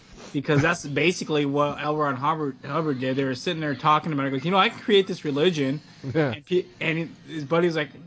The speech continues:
Speaker 1: um, "No, you can't. People aren't just gonna follow some religion that you make up." He goes, "Yeah, they will." And that's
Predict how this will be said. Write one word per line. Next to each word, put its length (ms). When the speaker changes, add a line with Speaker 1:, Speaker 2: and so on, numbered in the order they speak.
Speaker 1:
um, 680
"No, 160
you 180
can't. 360
People 200
aren't 120
just 120
gonna 160
follow 320
some 460
religion 440
that 80
you 140
make 260
up." 360
He 120
goes, 80
"Yeah, 260
they 100
will." 320
And 120
that's 280